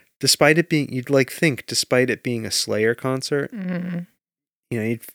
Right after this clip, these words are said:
Speaker 1: think people would be skulking around all angry and moody, but they were, like, super happy and, like, friendly and all of that shit.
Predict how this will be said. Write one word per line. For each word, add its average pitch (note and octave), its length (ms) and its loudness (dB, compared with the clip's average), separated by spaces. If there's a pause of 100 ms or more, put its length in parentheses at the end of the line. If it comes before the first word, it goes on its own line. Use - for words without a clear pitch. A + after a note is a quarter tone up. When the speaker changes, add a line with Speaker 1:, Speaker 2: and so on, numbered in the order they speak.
Speaker 1:
think C#3 300 -2
people C#3 300 0
would A2+ 100 0
be G#2+ 60 -10
skulking A#2 520 2
around G#2+ 380 -2
all G#2 200 -2
angry G#2+ 480 -4
and G2+ 140 -8
moody, A2 300 -4
but A#2 160 -6
they B2 80 0
were, A#2+ 140 2
like, A#2 180 2
super B2+ 440 0
happy A#2 1000 -2
and, G2 300 -10 (640)
like, A2+ 120 -2
friendly A#2 920 2
and G#2 120 -6
all G#2 160 -4
of G2+ 60 -4
that G#2+ 220 -6
shit. - 340 -10